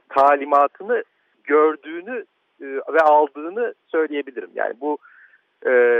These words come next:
yoruma açık bir şey söylüyorum ama, e, hani bir topyekün direniş yok, onu söyleyeyim. E, yani en azından bunu nasıl yapacaklarını kara kara düşünüyorlar diyebilirim. E, dolayısıyla doğalgazın da,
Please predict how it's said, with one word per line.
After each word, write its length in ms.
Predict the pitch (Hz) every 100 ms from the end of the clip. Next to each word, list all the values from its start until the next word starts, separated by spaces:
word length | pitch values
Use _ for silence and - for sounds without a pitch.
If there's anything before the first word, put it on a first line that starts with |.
| 117
yoruma 280 | 151 160 165
açık 300 | 156 - _
bir 60 |
şey 140 | - 113
söylüyorum 480 | - 113 123 180 220
ama, 260 | 143 180 240 _ _ _ _ _ -
e, 180 | 127 120
hani 260 | 151 160 151
bir 140 | 196
topyekün 640 | - 214 214 196 185 190 170
direniş 380 | 180 190 196 170
yok, 140 | 139
onu 160 | 143 160
söyleyeyim. 400 | 147 123 95 _ _ _ _ _ -
E, 80 | 113 107 104 101 101
yani 360 | 120 117 117 - _ -
en 100 | 175
azından 500 | 180 151 147 196 202
bunu 180 | 170 190
nasıl 300 | 208 214 185
yapacaklarını 800 | 156 - 147 139 _ 139 135 180
kara 240 | - 185 180
kara 240 | 165 196
düşünüyorlar 540 | - 165 147 107 95 -
diyebilirim. 440 | 92 - - 240 - _ _ _ _ -
E, 340 | 135 127 127 147
dolayısıyla 420 | 156 175 - 185 156
doğalgazın 640 | 143 196 196 160 147 131
da, 180 | 117